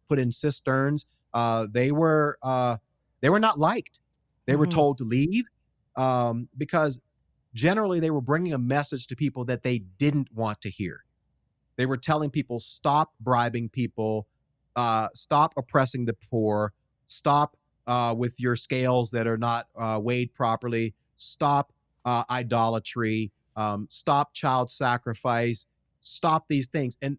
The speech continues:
Speaker 1: stop worshiping other gods." And people didn't wanna hear that. And so these prophets were not popular. It's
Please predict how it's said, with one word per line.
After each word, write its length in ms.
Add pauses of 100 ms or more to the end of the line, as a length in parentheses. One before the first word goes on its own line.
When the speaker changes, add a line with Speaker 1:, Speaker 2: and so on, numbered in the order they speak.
Speaker 1:
stop 340
worshiping 440
other 200
gods." 260 (480)
And 220
people 240
didn't 220
wanna 220
hear 280
that. 200 (680)
And 100
so 120
these 180
prophets 480
were 100
not 260
popular. 440 (220)
It's 220